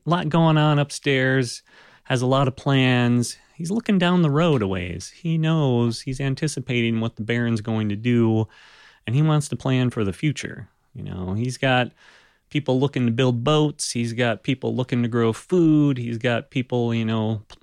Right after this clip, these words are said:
making all sorts of plans, and he's been negotiating with some other faction leaders, uh, in other parts of town, trying to really unite people. So Haydn said, "Yeah, he's, you know, he's rough around the edges. He's a pirate after all, but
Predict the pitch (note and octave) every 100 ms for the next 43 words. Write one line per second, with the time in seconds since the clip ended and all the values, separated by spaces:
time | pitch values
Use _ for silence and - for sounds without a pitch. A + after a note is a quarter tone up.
0 | B2 B2+ B2 B2 C3 B2 C3 - A#2+ -
1 | C3 C3 B2+ B2+ A2 G2+ G#2+ G2 B2 A#2
2 | A2 - - A#2 A2+ A#2+ B2+ B2 B2 B2
3 | B2 A#2+ G#2+ G2+ - A#2 A2+ A#2 A2+ A2
4 | - A2 - - A2+ A2+ G#2+ - - _
5 | A#2+ B2 A#2+ A#2+ A#2 A2+ - - G2 G2
6 | G2 F#2+ G2 B2 A#2+ - A#2 - - A#2+
7 | A#2 A#2 A#2 - - G3 F#3+ E3 B2+ A#2
8 | C3 C3 A#2+ G#2+ B2+ C#3 - - - -
9 | - G#2+ G#2+ A2 - - _ _ - -
10 | - F#3+ F3 F3+ F#3 - E4 D4 C#4 A#3+
11 | - - - G3+ F3 E3+ G3 D3+ C#3+ C#3
12 | D3+ C3 A#2+ G#2 G2 A2 A#2+ A#2 A#2+ A2+
13 | F#2+ F#2+ G2 F#2+ - F#2+ F#2+ G#2 B2 A2